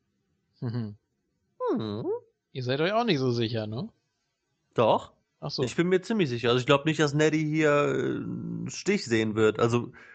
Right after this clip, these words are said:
Speaker 2: sie ist halt eine typische Aufbaugegnerin für den Women's Title, damit Charlotte eine gute Verteidigung bekommt. Natty kann ja auch was im Ring.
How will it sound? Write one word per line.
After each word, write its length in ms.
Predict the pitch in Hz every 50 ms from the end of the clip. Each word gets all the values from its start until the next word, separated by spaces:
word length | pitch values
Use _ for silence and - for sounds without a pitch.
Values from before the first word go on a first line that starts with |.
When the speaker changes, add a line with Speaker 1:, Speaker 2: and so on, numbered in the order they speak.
| - - - - - _ _ _ _
Speaker 2:
sie 140 | - 131 143
ist 100 | 147 -
halt 220 | 156 147 143 143
eine 300 | 160 156 151 151 151 147
typische 680 | - - 185 180 - 170 - - 170 170 170 165 160 160
Aufbaugegnerin 840 | 190 214 - - 165 135 127 117 127 123 120 113 113 110 117 117
für 140 | 117 - 131
den 260 | 131 131 127 127 131
Women's 380 | 143 180 175 147 120 117 - -
Title, 400 | - 117 107 107 107 110 110 110
damit 440 | 110 110 117 120 120 - _ _ -
Charlotte 340 | 139 131 131 131 131 -
eine 220 | - 131 131 131 123
gute 300 | 120 131 139 135 - 139
Verteidigung 500 | - 147 131 143 147 151 151 139 135 120
bekommt. 400 | - 120 - - 117 113 113 - - - - - - - _
Natty 300 | - 139 147 156 180 170
kann 180 | - 170 170 175
ja 80 | 175 160
auch 80 | 147
was 160 | 156 156 147
im 140 | 156 147 139
Ring. 300 | 139 143 143 151 190 254